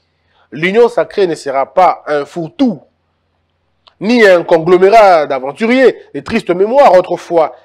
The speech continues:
décriés par le vénérable feu président Mzee Laurent Désiré Kabila. Dès lors, la proposition de l'honorable Ntsingi Pouloulou convient d'être classée comme tant d'autres dans l'exercice normal des fonctions parlementaires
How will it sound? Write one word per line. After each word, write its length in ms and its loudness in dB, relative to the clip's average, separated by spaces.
décriés 640 0
par 220 0
le 80 -2
vénérable 560 2
feu 260 0
président 420 -6
Mzee 220 -10
Laurent 200 -8
Désiré 240 -14
Kabila. 480 -6
Dès 260 2
lors, 400 6
la 140 2
proposition 720 -4
de 80 -4
l'honorable 400 -2
Ntsingi 440 -14
Pouloulou 520 -8
convient 400 2
d'être 280 0
classée 460 -2
comme 300 -2
tant 160 2
d'autres 440 -2
dans 100 -6
l'exercice 480 -6
normal 380 -4
des 100 -14
fonctions 380 -14
parlementaires 580 -4